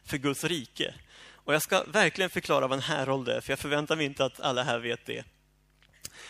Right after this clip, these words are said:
Eh, det var helt enkelt ett sändebud, eh, som på den här tiden då kunde sändas ut från Rom och sändes ut då till rikets olika delar. Till exempel när de styrande i huvudstaden hade stiftat en ny lag.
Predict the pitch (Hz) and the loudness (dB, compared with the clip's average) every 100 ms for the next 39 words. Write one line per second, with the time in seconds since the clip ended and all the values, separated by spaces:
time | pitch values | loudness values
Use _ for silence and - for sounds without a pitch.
0 | - 117 110 165 262 254 185 180 156 151 | -6 -6 2 6 8 8 6 4 4 4
1 | - 262 208 139 143 269 147 - - - | 2 2 0 -2 -2 -2 -2 -6 -14 -14
2 | - - - 131 117 - - - 185 175 | -20 -20 -6 0 0 0 -4 4 4 4
3 | 180 - - - _ _ 180 170 180 196 | -2 -12 -18 -20 _ _ 2 4 4 4
4 | 156 151 139 165 156 - 170 160 185 185 | 4 4 2 0 0 2 2 2 0 0
5 | 151 139 143 143 220 240 240 - - - | -2 -2 0 2 2 0 -8 -12 -20 -20
6 | - _ _ 156 - 165 165 196 196 160 | -20 _ _ -4 0 0 0 -2 0 -2
7 | - 151 190 165 - 165 - 156 131 - | -2 -2 -2 -4 -4 -4 -2 -4 -2 -2
8 | 123 151 117 113 113 202 208 208 214 180 | 0 0 0 -2 -4 -4 -4 -2 -2 -2
9 | 165 151 156 - 226 156 185 220 135 113 | 0 0 -2 -2 -2 -2 -2 -2 -2 -4
10 | - - - 151 123 127 - 147 120 117 | -6 -18 -4 -2 -2 -2 0 0 0 -4
11 | 123 117 - - 147 127 135 131 127 143 | -8 -6 -8 -6 -6 -4 -6 -4 -2 0
12 | 170 113 117 - | 0 -2 -6 -12